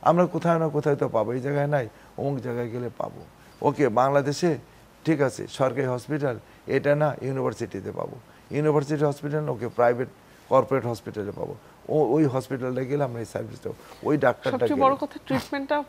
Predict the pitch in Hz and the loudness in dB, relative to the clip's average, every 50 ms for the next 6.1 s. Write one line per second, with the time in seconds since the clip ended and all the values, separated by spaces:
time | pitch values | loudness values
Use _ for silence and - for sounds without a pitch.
0 | - - - - 226 233 226 - 294 294 285 - 269 247 - - 269 254 247 254 | -10 -8 0 2 2 2 4 2 0 -2 -2 -4 -10 -12 -10 -12 -12 -10 -10 -10
1 | 240 - 214 - - 139 143 151 156 147 139 135 135 139 151 185 156 - 151 147 | -8 -8 -8 -4 2 6 8 8 10 8 8 6 2 -2 -2 -2 -2 2 2 2
2 | 139 226 226 226 247 233 - 262 247 226 - 247 226 240 220 180 143 143 135 143 | 2 2 2 0 0 -2 -4 -8 -8 -8 -8 -8 -8 -6 -2 -2 -2 2 4 6
3 | 156 165 170 151 - - 120 135 147 151 147 123 127 113 - - 117 107 98 95 | 6 6 6 4 0 -4 -2 4 4 4 4 4 0 -6 -6 -6 -6 -6 -6 -8
4 | - - 131 151 165 156 156 165 170 160 160 147 139 143 143 156 180 180 180 - | -4 0 2 2 2 4 4 4 4 4 4 2 0 0 -4 -4 -6 -8 -8 -8
5 | 62 62 62 - - - - - - - - 131 143 156 170 180 175 - - - | -8 -8 -10 -12 -16 -20 -20 -20 -16 -2 4 6 6 6 6 4 2 -2 -2 -2
6 | 180 | 0